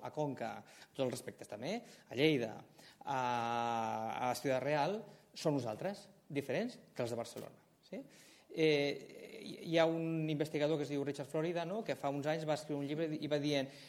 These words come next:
«Les ciutats han de ser molt atractives». I ara ha fet un llibre, l'any passat, diu, «No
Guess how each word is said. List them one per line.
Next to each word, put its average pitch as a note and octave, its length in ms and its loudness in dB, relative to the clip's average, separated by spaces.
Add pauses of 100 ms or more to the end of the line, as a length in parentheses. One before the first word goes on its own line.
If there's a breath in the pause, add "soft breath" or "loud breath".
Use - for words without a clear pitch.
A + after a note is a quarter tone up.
«Les D3+ 160 0
ciutats F#3 180 0
han G3+ 80 -2
de F#3+ 140 -4
ser - 80 -4
molt G3+ 480 -2
atractives». - 720 -4 (280)
I E3 160 2
ara F#3 160 4
ha F#3 40 -4
fet F#3+ 120 -4
un F3+ 80 -2
llibre, F3+ 240 2
l'any D3+ 160 2
passat, E3+ 220 0
diu, D#3+ 220 4
«No E3+ 440 4